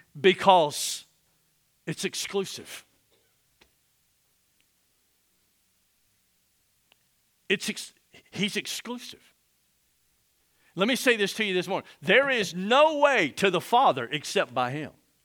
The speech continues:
It's the only way. And I wanna tell you something. That cuts against the grain of humanity and the flesh and culture.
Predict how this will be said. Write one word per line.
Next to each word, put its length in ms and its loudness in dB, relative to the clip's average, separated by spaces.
It's 140 -4
the 100 2
only 240 -2
way. 160 -12
And 100 4
I 80 8
wanna 140 4
tell 140 4
you 60 -4
something. 280 -2
That 280 6
cuts 380 0
against 540 0
the 100 2
grain 760 2
of 340 8
humanity 800 2
and 120 2
the 60 4
flesh 480 2
and 160 -4
culture. 560 0